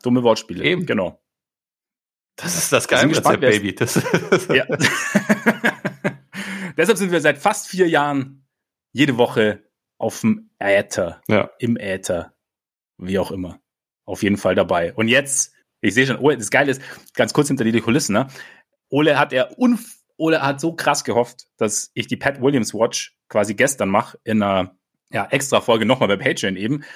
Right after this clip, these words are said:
Speaker 1: damit er nicht auch noch über Pat Williams reden muss und irgendwas über Pat Williams hören muss, weil er hätte natürlich die Folge nicht angehört. <laughs> Ja. Ne?
Speaker 2: Das kann ich nicht bestätigen.
Speaker 1: Ich, ähm,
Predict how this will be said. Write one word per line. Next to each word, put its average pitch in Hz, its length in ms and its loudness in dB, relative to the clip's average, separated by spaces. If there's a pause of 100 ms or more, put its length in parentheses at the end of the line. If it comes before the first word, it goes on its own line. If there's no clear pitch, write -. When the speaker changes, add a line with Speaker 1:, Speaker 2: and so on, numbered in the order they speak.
(100)
Speaker 1:
damit 113 280 0
er 127 160 2
nicht 143 160 -2
auch 131 120 0
noch 135 100 0
über 127 140 0
Pat 120 200 -4
Williams 120 280 0
reden 135 220 2
muss 139 180 0
und 113 80 -6
irgendwas 123 240 -2
über 117 120 -2
Pat 120 200 2
Williams 113 560 -4
hören 143 320 2
muss, 127 200 -2
weil 104 120 2
er 104 60 2
hätte 127 160 0
natürlich 104 260 -2
die 107 100 -10
Folge 104 240 -4
nicht 131 200 -2
angehört. 90 380 -4 (340)
<laughs> - 400 -4
Ja. 107 180 2 (520)
Ne? 156 280 2 (160)
Speaker 2:
Das 123 180 2
kann 131 160 2
ich 117 80 -2
nicht 120 160 -2
bestätigen. 107 680 -6 (840)
Speaker 1:
Ich, - 280 -4
ähm, 117 520 0